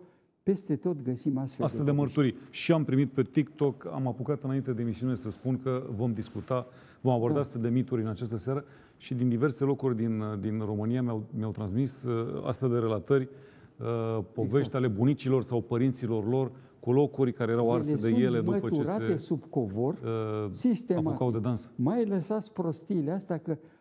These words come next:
Speaker 1: așa ceva nu poate exista, deci nu există.
Speaker 2: Deci nu există. Ne întoarcem după pauză, doamnelor și domnilor.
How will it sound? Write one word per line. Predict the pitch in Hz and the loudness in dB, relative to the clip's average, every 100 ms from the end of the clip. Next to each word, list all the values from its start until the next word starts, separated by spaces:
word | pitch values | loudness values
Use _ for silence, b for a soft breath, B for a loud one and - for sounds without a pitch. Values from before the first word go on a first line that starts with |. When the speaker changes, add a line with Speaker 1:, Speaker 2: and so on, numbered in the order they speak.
| B | B
Speaker 1:
așa | 135 135 196 | -6 -2 -4
ceva | 196 180 151 156 | -2 -4 -2 0
nu | 151 220 | 0 0
poate | - 185 151 156 | -2 -4 -2 -2
exista, | - 110 113 117 - 156 214 B B B | -2 -4 -4 -6 -4 -4 -4 B B B
deci | 113 127 202 - - - _ _ - | 0 2 2 -4 -16 -20 _ _ -2
nu | 147 185 | 0 2
există. | 156 117 113 98 - | 0 -2 -6 -6 -8
Speaker 2:
Deci | 120 127 | -2 0
nu | 113 | 2
există. | 120 98 95 - - B B B | 0 0 -4 -8 -20 B B B
Ne | 143 | 2
întoarcem | 147 202 196 | 6 6 6
după | 196 185 | 4 4
pauză, | - 160 135 104 113 | 4 4 4 2 4
doamnelor | 151 165 156 | 4 4 2
și | 117 123 | 0 0
domnilor. | 139 120 104 | 2 2 0